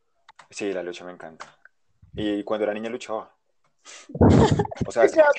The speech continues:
Speaker 1: estaba en la academia de lucha, quiero decir. Luchaba por
Speaker 2: ¿Sí, en serio estuvo en la academia de lucha?
Speaker 1: Sí, weón, pero como una semana nomás.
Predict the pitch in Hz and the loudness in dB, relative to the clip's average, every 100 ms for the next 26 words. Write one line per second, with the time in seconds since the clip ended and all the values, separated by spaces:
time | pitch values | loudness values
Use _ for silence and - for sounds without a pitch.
0 | - - - - 101 127 117 120 113 117 | -2 -8 -2 2 2 2 2 2 2 0
1 | 113 - - 90 92 90 _ _ - - | -2 -6 -8 -4 -4 -8 _ _ -16 -16
2 | _ _ - _ _ _ - - _ _ | _ _ -20 _ _ _ -18 -18 _ _
3 | - - - 151 139 113 110 - - _ | -8 -8 -10 -6 0 0 2 -2 -4 _
4 | - - _ - 294 _ - _ _ - | -18 -18 _ -16 -16 _ -20 _ _ -18
5 | 233 240 - 240 240 _ _ _ _ _ | -16 -16 -14 -14 -14 _ _ _ _ _
6 | _ _ _ _ _ 220 220 _ _ _ | _ _ _ _ _ -20 _ _ _ _
7 | _ _ _ 151 170 170 139 135 147 143 | _ _ _ -4 -2 0 -2 -2 -4 -4
8 | 135 151 131 135 131 127 208 - _ _ | -2 -4 -2 -4 -6 -8 -10 -12 _ _
9 | _ _ _ _ - - _ - 90 98 | _ _ _ _ -20 -20 _ -14 -10 -8
10 | 92 92 90 95 98 95 92 98 95 82 | -6 -6 -6 -8 -8 -10 -10 -10 -12 -16
11 | 85 87 85 | -16 -18 -16